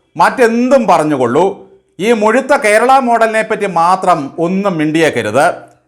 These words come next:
ഈ വൃന്ദയോടും ഭർത്താവ് കാരാട്ടിനോടും നമ്മൾ കേരളത്തിലെ ഒരു കാര്യവും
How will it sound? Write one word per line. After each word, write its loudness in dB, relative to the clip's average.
ഈ -2
വൃന്ദയോടും 4
ഭർത്താവ് 2
കാരാട്ടിനോടും 0
നമ്മൾ 0
കേരളത്തിലെ 2
ഒരു 2
കാര്യവും 2